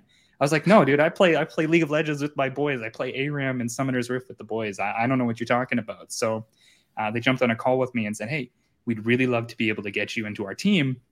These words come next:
And this was actually really cool for me because this was pre-scholarship, but it was kinda like when they started doing, um, collegiate scholarships for people in universities. And the university that I was going to at the time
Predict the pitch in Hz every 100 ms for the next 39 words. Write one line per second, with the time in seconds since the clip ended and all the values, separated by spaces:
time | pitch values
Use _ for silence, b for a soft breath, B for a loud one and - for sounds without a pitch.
0 | - 131 - 151 139 - 113 123 123 -
1 | 120 107 104 117 170 131 113 117 113 147
2 | - 110 - _ - 196 233 - 131 147
3 | 175 - - - b b b - 123 123
4 | - 160 156 131 127 131 123 - 123 117
5 | 117 120 117 110 107 101 110 104 98 98
6 | - _ _ _ _ - 143 139 135 -
7 | 104 117 120 120 117 - - - 104 113
8 | 120 110 110 110 101 101 101 95 156 -
9 | 123 113 113 - b b - 120 120 180
10 | 135 190 190 165 110 98 98 - 151 214
11 | - - - - - 95 135